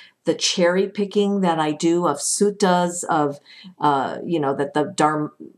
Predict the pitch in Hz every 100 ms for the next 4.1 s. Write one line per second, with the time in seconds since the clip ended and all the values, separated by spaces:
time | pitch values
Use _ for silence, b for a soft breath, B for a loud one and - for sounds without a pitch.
0 | - - 160 160 165 156 - - 202 202
1 | - 190 185 190 190 185 185 190 190 190
2 | 202 180 180 147 147 147 175 151 - 147
3 | - 175 196 202 202 190 196 185 185 185